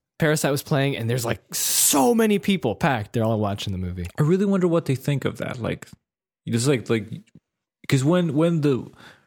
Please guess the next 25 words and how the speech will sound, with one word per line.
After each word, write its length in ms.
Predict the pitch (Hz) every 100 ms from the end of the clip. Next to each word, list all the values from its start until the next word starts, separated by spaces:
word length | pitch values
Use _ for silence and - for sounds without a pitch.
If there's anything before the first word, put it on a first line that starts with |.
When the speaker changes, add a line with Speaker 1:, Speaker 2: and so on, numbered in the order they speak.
| - -
Speaker 2:
really 320 | 131 151 127
super 260 | - 113
Speaker 1:
Then 100 | 247
Speaker 2:
wide 60 | -
Speaker 1:
again, 280 | 285 247 202
Tim, 180 | 247 202
I 40 |
Speaker 2:
audience 80 | 226
Speaker 1:
don't 100 | 285
know 80 | 302
if 120 | -
you 80 | 240
know 200 | 220 240
this. 240 | 143 113
This 140 | 220 214
is 80 |
interesting. 500 | 185 190 156 - 117
In 140 | 135 156
Croatia, 580 | - 127 135 - 208 233 202 147 127 -
<coughs> 140 | - -
right 260 | 143 202
Speaker 2:
Mm-hmm. 60 | 120
Speaker 1:
now, 440 | 147 139 180 214 -
we 240 | 180 202
just 420 | 165 180 - -